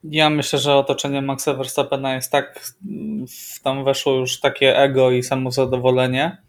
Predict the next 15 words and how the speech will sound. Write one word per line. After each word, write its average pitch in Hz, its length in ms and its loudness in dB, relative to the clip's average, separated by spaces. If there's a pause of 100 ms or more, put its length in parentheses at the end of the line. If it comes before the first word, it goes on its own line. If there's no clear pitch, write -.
(560)
że 135 180 2
jak 131 180 4
Perez 139 340 2
powiedział, 135 380 0
że 123 120 -6
te 127 120 -4
dwa 127 180 2
tytuły 131 420 2
mistrzowskie 127 520 2
to 123 120 0
dzięki, 123 680 0
głównie 127 420 0
dzięki 127 300 -2
jego 123 180 4
pomocy 135 600 -2